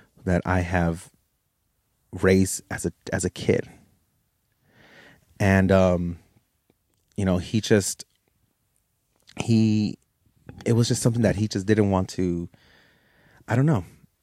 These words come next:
He just couldn't understand it. He couldn't figure it out. You know, I was the bad guy. Like, there's nothing I could have said to him to make him, you know, forgive me.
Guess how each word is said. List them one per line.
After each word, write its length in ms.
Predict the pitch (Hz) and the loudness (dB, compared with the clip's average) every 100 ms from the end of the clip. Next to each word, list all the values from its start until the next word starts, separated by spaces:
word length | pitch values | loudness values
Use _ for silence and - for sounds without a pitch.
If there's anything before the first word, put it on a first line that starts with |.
| _ _ _ _ - 98 | _ _ _ _ -14 -8
He 120 | 107 | -6
just 220 | - - | -6 0
couldn't 220 | 147 123 | 0 2
understand 440 | 110 101 - 107 85 | -2 -4 -4 -6 -6
it. 120 | - - | -14 -18
He 120 | 104 | -10
couldn't 320 | - 123 107 | -2 0 -2
figure 340 | - 120 104 | -2 -2 0
it 60 | 95 | 0
out. 180 | 90 - _ _ | -2 -4 _ _
You 60 | 95 | -8
know, 140 | 95 - | -8 -2
I 160 | 95 | 2
was 180 | 110 117 | 4 2
the 100 | 110 | 0
bad 240 | 98 95 95 | 0 0 0
guy. 220 | 69 69 | -6 -8
Like, 160 | - _ | -12 _
there's 280 | 98 98 - | -6 -6 -2
nothing 260 | 110 135 - - | -2 -2 -6 -2
I 280 | 107 113 | 0 0
could 180 | 117 123 | 0 -2
have 100 | 113 | -4
said 360 | - - 117 120 | -4 0 2 0
to 100 | 90 | -8
him 360 | 82 82 92 - - - _ _ | -8 -8 -8 -14 -20 -20 _ _
to 100 | - | -2
make 240 | 104 95 - | 0 0 -2
him, 220 | 98 90 - | -6 -6 -6
you 80 | |
know, 220 | 92 87 - _ _ _ | -4 -6 -10 _ _ _
forgive 460 | - 110 110 208 | 0 0 0 -2
me. 200 | - - | -4 -14